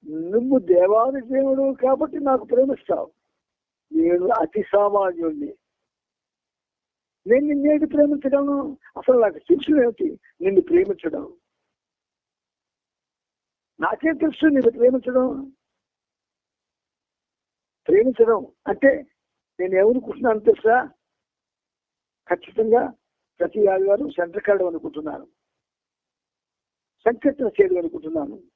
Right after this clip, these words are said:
సహవాసులకు వెళ్ళడం అనుకుంటున్నాను, మేధాబాద్ వెళ్ళడం అనుకుంటున్నాను, అనేకమైన కార్యక్రమాల్లో పాల్గొనడం అనుకుంటున్నాను, అందరూ నన్ను మెచ్చుకోవాలని అనుకుంటూ అన్న-, అన్న-, అనే విధంగా ఉన్నాను నేను.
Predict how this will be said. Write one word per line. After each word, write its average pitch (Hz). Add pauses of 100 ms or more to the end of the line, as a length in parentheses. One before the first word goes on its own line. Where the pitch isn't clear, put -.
(880)
సహవాసులకు 233
వెళ్ళడం 208
అనుకుంటున్నాను, 170 (760)
మేధాబాద్ 226
వెళ్ళడం 202
అనుకుంటున్నాను, 190 (1500)
అనేకమైన 269
కార్యక్రమాల్లో 214
పాల్గొనడం 208
అనుకుంటున్నాను, 180 (1200)
అందరూ 240
నన్ను 214
మెచ్చుకోవాలని 220
అనుకుంటూ 277
అన్న-, 214
అన్న-, 208
అనే 214
విధంగా 202
ఉన్నాను 175
నేను. 156